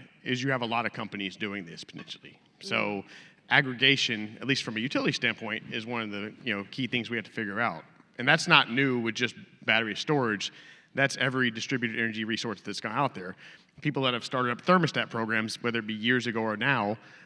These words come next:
Speaker 1: um, if you're doing them for, like, demand response, ex-, for example, you have to be able to aggregate those, to, uh, you know, cycle those in an aggregated fashion 'cause you don't want grid operators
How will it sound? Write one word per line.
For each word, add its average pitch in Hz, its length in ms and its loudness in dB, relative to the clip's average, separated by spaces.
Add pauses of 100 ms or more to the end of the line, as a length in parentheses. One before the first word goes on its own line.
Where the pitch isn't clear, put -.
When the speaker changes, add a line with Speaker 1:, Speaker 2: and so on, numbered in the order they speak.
(140)
Speaker 1:
um, 104 400 -2
if 95 100 -8
you're 113 120 0
doing 120 240 -2
them 113 100 -2
for, 107 140 -6
like, 104 240 -6
demand 90 280 -8
response, 175 420 -6
ex-, - 300 -12
for 117 120 -6
example, 98 400 -8 (120)
you 110 100 -4
have 110 100 -4
to 113 80 -10
be 120 40 -2
able 110 140 -2
to 107 180 -8
aggregate 123 420 -4
those, 110 500 -2 (140)
to, - 120 -6
uh, 98 280 -4 (160)
you 104 220 -8
know, 98 140 -6 (500)
cycle 127 380 0
those 117 540 -2
in 117 100 0
an 110 100 0
aggregated 120 420 2
fashion 123 520 0
'cause 107 200 -6
you 117 80 0
don't 127 140 0
want 123 240 -2
grid 110 160 0
operators 131 680 2